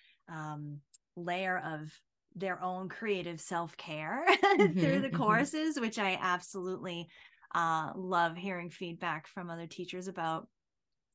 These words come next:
Speaker 1: And then they're, then they're doing it with their students and, um, just getting to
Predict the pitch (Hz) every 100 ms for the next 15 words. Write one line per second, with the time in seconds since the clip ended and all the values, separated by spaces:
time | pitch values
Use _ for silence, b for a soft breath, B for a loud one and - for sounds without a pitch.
0 | - 190 185 190 233 254 269 - - _
1 | - - - 196 196 220 247 220 233 262
2 | 214 220 226 202 - 220 240 196 - 165
3 | 165 b b b b - 160 160 156 -
4 | - 196 - - 185 185 185 180 - -
5 | - 196 180 175 170 170